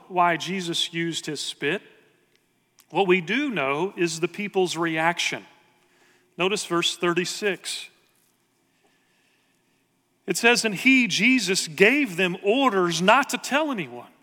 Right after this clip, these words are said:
But the more he ordered them, the more widely they continued to proclaim it. They were utterly astonished, saying, 'He has done all things well. He makes even the deaf to hear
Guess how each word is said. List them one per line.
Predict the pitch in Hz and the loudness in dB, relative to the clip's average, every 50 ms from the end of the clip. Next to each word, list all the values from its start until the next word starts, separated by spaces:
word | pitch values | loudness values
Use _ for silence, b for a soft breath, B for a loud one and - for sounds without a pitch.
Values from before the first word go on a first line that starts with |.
| _ _ _ _ _ _ _ _ _ _ _ _ _ _ _ _ _ _ _ _ _ _ _ _ | _ _ _ _ _ _ _ _ _ _ _ _ _ _ _ _ _ _ _ _ _ _ _ _
But | 208 - | 0 2
the | 226 220 | 2 2
more | 202 247 285 302 294 | 2 4 4 4 4
he | 220 233 233 | 4 0 -2
ordered | 226 - 220 262 302 311 269 196 151 | 0 2 2 4 4 4 2 0 0
them, | 143 160 156 160 185 220 208 B B B B B - | 0 0 0 0 0 -2 -6 B B B B B 4
the | - 220 | 4 4
more | 220 247 254 247 233 220 | 4 4 2 2 2 2
widely | 190 202 214 226 277 285 311 285 247 196 185 202 208 | 4 6 8 8 8 6 4 0 0 2 2 2 2
they | 175 190 202 214 | 2 2 0 0
continued | 196 - - 220 190 - 226 233 220 220 226 214 - | 0 -4 -6 -6 -2 -2 -2 -2 0 -2 -4 -4 -4
to | - 208 | -6 -8
proclaim | - - 214 - - - 220 254 294 320 269 196 | -6 -8 -8 -8 -6 -4 -2 -2 0 -2 -2 -4
it. | 135 - B B B B B B - | -6 -8 B B B B B B 2
They | 196 240 269 | 4 4 4
were | 247 254 254 240 - - - | 4 0 -2 -2 -2 2 4
utterly | 262 302 330 320 285 262 262 277 269 | 6 6 6 6 4 4 2 2 2
astonished, | 269 262 - - - - 285 277 302 320 320 277 - - - - - - - - - - _ b b b b b b b b b b b b b b b b | 2 0 -2 -4 -2 0 0 2 2 2 2 2 0 -2 -2 -2 -2 -2 -4 -6 -12 -18 _ b b b b b b b b b b b b b b b b
saying, | - - - 220 226 226 226 233 247 247 233 B B B B B B B _ | -10 -4 0 2 4 4 4 4 2 0 -2 B B B B B B B _
'He | - - 285 320 285 | -2 2 4 4 4
has | 294 294 214 | 4 0 0
done | 208 277 285 285 277 | 0 0 0 0 0
all | 269 277 294 277 | 2 2 2 0
things | - - 294 294 269 262 233 214 | -2 -2 -2 -2 -2 -4 -6 -6
well. | 226 247 269 294 277 240 170 - - - - - _ _ _ _ _ b b b b b b b _ _ | -6 -4 -4 -2 -2 -2 -4 -6 -10 -16 -20 -20 _ _ _ _ _ b b b b b b b _ _
He | _ - 269 262 | _ 0 0 2
makes | 269 262 277 294 311 - - - - | 2 2 2 2 2 0 -4 -6 -6
even | - 233 269 294 294 262 285 277 240 220 | -2 2 2 2 4 2 0 0 0 -2
the | 226 214 | -4 -4
deaf | 165 160 160 226 240 262 285 277 - - - - | -6 -2 0 2 2 2 2 0 -4 -8 -12 -10
to | - 180 175 | -8 -8 -8
hear | - - - - 285 285 254 196 185 185 208 226 208 | -8 -8 -2 0 2 2 4 4 4 4 2 0 -4